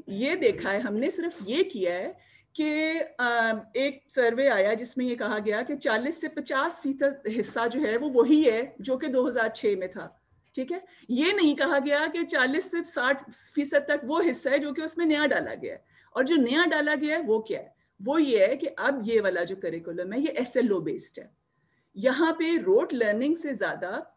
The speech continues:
analytical skills बच्चे के develop करने के ऊपर, बच्चे के अंदर सोचने समझने की सलाहियत पैदा करने के लिए, एक बच्चे के अंदर,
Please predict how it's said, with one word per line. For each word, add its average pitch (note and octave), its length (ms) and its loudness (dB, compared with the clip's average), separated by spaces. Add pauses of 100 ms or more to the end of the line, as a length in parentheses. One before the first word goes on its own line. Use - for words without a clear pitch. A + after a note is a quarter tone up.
(120)
analytical A#3+ 560 0
skills D4+ 520 2
बच्चे G#3 260 0
के G3 140 -2
develop E3+ 420 -6
करने - 300 -8
के - 120 -14
ऊपर, - 260 -8
बच्चे A#3 360 0
के E4 160 -2
अंदर A#3 520 2 (360)
सोचने C#4+ 480 0
समझने C4+ 500 0
की D#4 140 -2
सलाहियत B3 640 -2
पैदा F3+ 240 0
करने E3 360 -10
के E3+ 100 -14
लिए, E3 240 -8
एक C4 260 -2
बच्चे B3+ 280 0
के E4 140 -2
अंदर, C#4 460 4